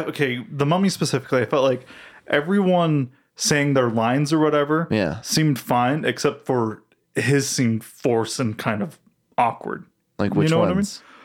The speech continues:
Speaker 1: Like, well, I guess, okay, I guess when I really think about it, his character had all, like, the witty one-liner action
Speaker 2: Yeah.
Speaker 1: lines that every movie wants. And
Speaker 2: He's
Speaker 1: those are,
Speaker 2: the, the
Speaker 1: those are
Speaker 2: stereotypical
Speaker 1: probably
Speaker 2: action
Speaker 1: the
Speaker 2: hunk
Speaker 1: ones that I'm thinking about.
Speaker 2: that, that are, they're terrible.
Speaker 1: Yeah.
Speaker 2: They're terrible lines. But,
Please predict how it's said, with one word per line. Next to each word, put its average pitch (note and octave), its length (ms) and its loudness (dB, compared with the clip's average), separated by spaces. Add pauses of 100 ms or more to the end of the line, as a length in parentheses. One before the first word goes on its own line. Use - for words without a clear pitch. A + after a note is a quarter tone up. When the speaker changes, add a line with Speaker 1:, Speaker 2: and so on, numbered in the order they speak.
(640)
Speaker 1:
Like, D#3+ 400 2 (100)
well, E3+ 200 4
I F3+ 100 4
guess, F#3+ 420 0
okay, C3+ 220 0
I B2 60 0
guess D#3+ 180 -2
when D#3+ 80 0
I B2+ 40 2
really B2+ 220 2
think C3 160 -2
about B2 240 0
it, B2 180 -2 (300)
his B2 200 0
character B2+ 420 -2
had A#2+ 180 0
all, A2+ 300 0
like, A2 340 -2
the A2 260 2
witty A2 540 0
one-liner A2 1120 0
action A2 200 0 (140)
Speaker 2:
Yeah. A#2 60 2
Speaker 1:
lines A2+ 280 -2
that B2 80 0
every A#2 200 0
movie A#2 300 0
wants. A#2 520 -2
And B2 160 0
Speaker 2:
He's D3+ 240 4
Speaker 1:
those - 20 -2
are, C3+ 100 4
Speaker 2:
the, D#3+ 140 2
the A#2+ 280 -4
Speaker 1:
those C3+ 180 0 (200)
are D3+ 60 2
Speaker 2:
stereotypical C3 120 2
Speaker 1:
probably C3+ 360 2
Speaker 2:
action B2 340 2
Speaker 1:
the A2 60 0
Speaker 2:
hunk A2+ 100 0
Speaker 1:
ones A2+ 240 0
that G#2+ 140 2
I'm G2+ 140 -2
thinking A2 380 -2
about. G#2 160 0
Speaker 2:
that, A2+ 340 0
that A2+ 140 2
are, G#2+ 160 0
they're G#2+ 180 0
terrible. G#2+ 680 -2
Speaker 1:
Yeah. A#2+ 120 2
Speaker 2:
They're F#2+ 100 0
terrible F#2 400 -2
lines. E2 400 -4
But, - 420 0